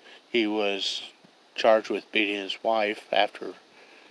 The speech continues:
losing his job as sheriff, and the wife was charged with stalking children, walking home from school. And several other members were also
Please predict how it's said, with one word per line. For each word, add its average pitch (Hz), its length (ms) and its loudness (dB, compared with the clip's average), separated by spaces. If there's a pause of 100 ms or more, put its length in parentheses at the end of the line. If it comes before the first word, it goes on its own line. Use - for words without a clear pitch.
(500)
losing 98 400 -2
his 90 160 -8
job 92 340 0
as 90 140 -4
sheriff, 92 560 -4
and 95 120 -10
the 95 60 -8
wife 104 340 -2
was 95 180 -6
charged 98 520 -2
with 90 320 -6 (680)
stalking 92 600 -2 (200)
children, 110 580 -2 (1300)
walking 98 340 -2
home 98 160 -10
from 85 220 -16
school. 107 480 -4 (3000)
And 120 460 -2
several 110 360 4
other 104 160 -4
members 101 840 -6
were 92 420 -4
also 98 520 -6